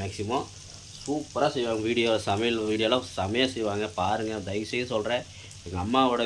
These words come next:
வீடியோ, சமையல் வீடியோ பாருங்க, செய்யற வீடியோலாம் பாருங்க, அருமையா இருக்கும். இன்னும் நிறைய, நிறைய வீடியோ வரும். மேக்ஸிமம் அவங்க உங்களுக்காகவே மெனக்கெடுத்து வீடியோ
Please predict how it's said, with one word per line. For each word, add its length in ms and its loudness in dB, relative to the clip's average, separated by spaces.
வீடியோ, 240 2
சமையல் 280 -2
வீடியோ 160 2
பாருங்க, 280 0
செய்யற 280 2
வீடியோலாம் 400 0
பாருங்க, 320 -2
அருமையா 320 -4
இருக்கும். 240 -2
இன்னும் 200 0
நிறைய, 200 -2
நிறைய 240 2
வீடியோ 200 4
வரும். 340 0
மேக்ஸிமம் 440 0
அவங்க 180 4
உங்களுக்காகவே 600 4
மெனக்கெடுத்து 680 0
வீடியோ 180 0